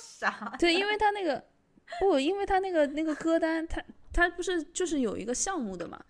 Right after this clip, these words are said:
Speaker 1: 哦。
Speaker 2: 就是 Keep 上面就是有一种就是一百八十步频的那个考-，跑步，
Speaker 1: 嗯。
Speaker 2: 然后你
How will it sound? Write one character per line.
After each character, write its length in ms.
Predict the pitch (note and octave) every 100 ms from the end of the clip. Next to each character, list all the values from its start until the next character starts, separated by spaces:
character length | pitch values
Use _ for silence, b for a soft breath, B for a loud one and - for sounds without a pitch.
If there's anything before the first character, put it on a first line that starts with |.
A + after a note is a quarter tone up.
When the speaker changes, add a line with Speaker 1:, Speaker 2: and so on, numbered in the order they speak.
| b b
Speaker 1:
哦。 240 | - F#3+ F#3
Speaker 2:
就 180 | D#4+ D4+
是 300 | C4 G#3 -
Keep 260 | - E4 A#3
上 180 | A#3+ A3+
面 280 | G3+ D#3 F#3
就 100 | A3+
是 120 | A3
有 180 | F#3+ F3+
一 100 | A3+
种 300 | G3+ E3 F3+
就 120 | G#3
是 100 | G#3+
一 100 | A3+
百 120 | G3
八 160 | F#3+ G3+
十 360 | G3+ F#3 F#3+
步 180 | G3 G#3
频 220 | F#3+ E3
的 100 | F3
那 80 | F#3
个 100 | F3
考-， 300 | F3 F3+ - F#3+
跑 180 | - -
步， 300 | A3 G3 D#3+
Speaker 1:
嗯。 80 | - B B B
Speaker 2:
然 160 | G3+
后 60 | B3
你 260 | A#3+ G#3